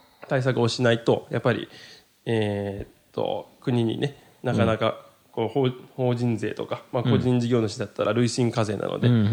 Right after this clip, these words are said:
Speaker 2: ん。
Speaker 1: まあ、税金も、よ-、あの、支払わなきゃなんないので、
Speaker 2: うん。
Speaker 1: そこを、まあ、節税対策って形でしていく。
Speaker 2: はい。うん。
Speaker 1: これは、まあ、お金を守るっていうフェーズになるんですけど、
Speaker 2: はい。
Speaker 1: これが第三ステップですね。
Speaker 2: うん。
Speaker 1: なんで、お金を稼ぐ。そして、稼いだお金を使って増やす。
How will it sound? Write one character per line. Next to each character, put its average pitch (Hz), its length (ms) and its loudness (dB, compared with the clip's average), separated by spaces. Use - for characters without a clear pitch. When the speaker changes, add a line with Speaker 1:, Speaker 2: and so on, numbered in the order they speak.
Speaker 2:
ん。 - 40 -4
Speaker 1:
ま 127 80 4
あ、 - 20 4
税 127 220 2
金 123 240 -4
も、 170 300 0
よ-、 131 480 -2
あ 120 60 -6
の、 110 100 -2
支 135 120 -4
払 120 100 -2
わ 120 140 2
な 120 100 0
き 113 60 -2
ゃ - 20 -2
な 104 120 0
ん 98 100 -4
な - 80 -6
い - 40 -6
の - 100 -8
で、 - 60 -4
Speaker 2:
う 113 40 0
ん。 - 20 -2
Speaker 1:
そ 113 140 6
こ 143 120 4
を、 - 20 2
ま 143 120 2
あ、 - 20 -2
節 117 300 -4
税 110 220 2
対 110 220 -6
策 - 240 -12
っ - 40 -14
て - 120 -10
形 117 300 -6
で 196 120 4
し 95 100 0
て - 100 -6
い - 60 -10
く。 - 160 -14
Speaker 2:
は 123 80 2
い。 110 40 6
う - 20 4
ん。 92 40 2
Speaker 1:
こ 180 60 2
れ 185 80 4
は、 185 160 6
ま 156 80 4
あ、 117 40 6
お 120 80 2
金 165 200 2
を 151 40 6
守 123 380 4
る - 40 -6
っ - 20 -20
て - 120 -10
い 107 40 -2
う - 40 -4
フ 117 100 -2
ェ 113 60 0
ー - 20 0
ズ 107 80 0
に 107 80 -2
な 104 80 0
る 98 80 -4
ん 98 80 -10
で - 80 -14
す - 100 -18
け - 100 -10
ど、 - 100 -4
Speaker 2:
は 117 80 6
い。 90 120 2
Speaker 1:
こ 208 80 0
れ 226 60 2
が 220 100 4
第 151 200 4
三 131 200 2
ス 120 60 -6
テ 120 80 0
ッ - 100 -4
プ - 80 -14
で - 100 -14
す - 100 -16
ね。 - 120 0
Speaker 2:
う 147 40 8
ん。 110 240 6
Speaker 1:
な 170 100 0
ん 151 40 0
で、 127 60 2
お 117 80 0
金 160 240 2
を 151 80 4
稼 147 380 0
ぐ。 - 160 -6
そ 143 80 -6
し 131 100 -8
て、 185 240 0
稼 147 280 0
い 123 40 0
だ - 80 2
お 113 60 2
金 113 180 2
を 110 80 2
使 - 200 -6
っ 120 80 -2
て - 140 0
増 127 140 -2
や 123 200 6
す。 - 180 -10